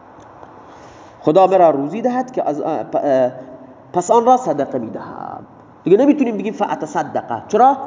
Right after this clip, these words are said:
چون قبلش طلب محض نیومده است. خب دیگر جایی که، اه، این ان مقدر می‌شه بعد از واو معیه هست. ال-، واو المعیه، اه، ال-، واو المعیة المسبوقة بنفی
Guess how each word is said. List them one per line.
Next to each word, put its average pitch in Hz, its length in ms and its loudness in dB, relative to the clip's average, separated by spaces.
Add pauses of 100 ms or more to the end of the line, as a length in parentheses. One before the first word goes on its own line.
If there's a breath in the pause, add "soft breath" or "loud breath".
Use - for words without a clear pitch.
(160)
چون 214 100 -2
قبلش 202 340 -4
طلب 135 280 -2
محض 254 440 2 (360)
نیومده 95 560 -8
است. - 360 -14 (380 loud breath)
خب 302 280 4 (420)
دیگر 226 320 0
جایی 254 280 -2
که، 190 280 -4
اه، 139 240 -2 (300)
این 240 220 0 (160)
ان 220 340 0 (180)
مقدر 175 560 2
می‌شه 254 520 4 (440)
بعد 185 240 -2
از 175 120 -8
واو 170 300 -2
معیه 143 500 -2 (160)
هست. - 200 -14 (380 loud breath)
ال-، 147 140 2
واو 185 360 4
المعیه، 196 540 0 (580)
اه، 139 260 0
ال-، 143 220 -2
واو 165 360 4
المعیة 226 840 -2
المسبوقة 175 880 -2
بنفی 185 580 0